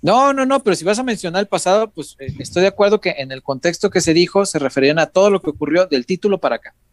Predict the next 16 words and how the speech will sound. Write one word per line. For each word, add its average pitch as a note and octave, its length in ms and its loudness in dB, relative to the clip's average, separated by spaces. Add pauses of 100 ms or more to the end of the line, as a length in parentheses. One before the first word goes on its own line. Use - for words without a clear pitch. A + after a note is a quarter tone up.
(160)
Estoy F#3 180 -2
de G#3 60 2
acuerdo. F#3 280 -2 (760)
Pero E3+ 200 2
si F3 140 -2
ahí F#3+ 320 0 (220)
vas - 180 -12
a F#3+ 60 -6
raspar D#3 360 -8
a E3+ 80 -2
Matías, E3 580 0 (200)
mejor B2 320 -6
no B2+ 80 -2
menciones B2 460 0
a A#2 40 -2
ninguno. G#2+ 480 -2